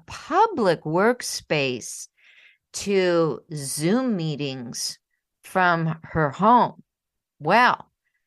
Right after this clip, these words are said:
this was problematic because even though she knew she wanted to create more freedom and income, and even though she was aware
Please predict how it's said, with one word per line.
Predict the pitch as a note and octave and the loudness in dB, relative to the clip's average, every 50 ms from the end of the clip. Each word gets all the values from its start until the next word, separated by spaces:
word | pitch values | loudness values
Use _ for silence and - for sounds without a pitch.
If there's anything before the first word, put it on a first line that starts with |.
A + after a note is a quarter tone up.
| _ _ _ _ - | _ _ _ _ -6
this | D#3+ E3 G#3 B3+ D4+ C#4+ - - | 0 4 4 4 4 2 -2 -2
was | A3 G#3+ G3 - | -2 -2 -2 -4
problematic | - - G3 G#3 G3+ F#3 E3+ E3+ F3 E3 E3 F3 A3 C#4+ E4 D4+ A3 - - - - - _ _ _ _ _ _ _ _ _ _ _ - | -6 -4 0 2 4 4 2 2 -2 -2 0 0 0 2 2 0 0 -2 -4 -8 -14 -20 _ _ _ _ _ _ _ _ _ _ _ -8
because | G#3 G#3 A3+ A3+ A3 G#3+ - - _ _ _ _ _ _ _ _ _ _ - | -6 -4 -2 -2 -2 -2 -4 -8 _ _ _ _ _ _ _ _ _ _ -4
even | B3 D#4 F#4 G#4 G4+ G#4+ G#4 G4+ | 0 2 2 2 2 0 -4 -4
though | F#4 E4+ C4 | -4 -6 -6
she | A#3+ - - A#3+ A3+ G#3+ | -6 -6 -6 -6 -6 -6
knew | G3+ G3+ G#3+ G#3+ G3+ F#3+ | -4 -4 -4 -4 -4 -6
she | - - - | -8 -10 -10
wanted | E3 F3 F3 F3 F3 E3+ D#3+ | -8 -6 -4 -4 -4 -6 -8
to | F3 E3 | -8 -10
create | - - - E3+ E3+ E3+ E3 D#3+ - - - - | -12 -10 -8 -4 -2 -2 -2 -2 -4 -6 -6 -6
more | D#3 D3 C#3+ C#3+ | -6 -4 -4 -6
freedom | - - - G3+ A#3+ C4 B3 F#3+ D3+ - - - _ _ _ _ _ _ _ _ _ _ _ _ _ _ _ - | -8 -6 -4 -2 0 0 0 0 -2 -4 -8 -16 _ _ _ _ _ _ _ _ _ _ _ _ _ _ _ -6
and | D#3+ D#3 D#3+ | -4 -2 0
income, | F3 A3+ B3+ C4 B3 - - D#3 A#2 - - D#3+ D#3+ _ _ _ _ _ _ _ _ _ _ _ _ _ _ _ _ | 0 0 0 -2 -4 -6 -8 -8 -8 -8 -10 -14 -16 _ _ _ _ _ _ _ _ _ _ _ _ _ _ _ _
and | G3+ G#3 G#3 G#3+ F#3+ - - _ _ _ _ _ _ - | -4 -4 -2 -4 -6 -8 -10 _ _ _ _ _ _ -4
even | A3+ C4+ C#4+ D4+ D#4+ C#4 B3+ B3+ A3+ G3+ | -2 0 0 0 0 -2 -2 -4 -4 -4
though | F#3 E3+ D#3 D3+ D#3 E3+ | -2 -4 -4 -4 -4 -6
she | E3 D#3+ - - G#3 | -8 -10 -10 -8 -6
was | G3 F#3+ G3 F3+ E3 | -4 -2 -2 -2 -2
aware | F3 F3 D#3+ D#3+ E3 G#3 A#3 A#3+ A3+ G#3 E3+ D3+ C#3 C#3+ D#3 D#3+ D#3+ | -2 -4 -4 -2 0 0 2 2 2 2 2 2 0 -2 -4 -8 -12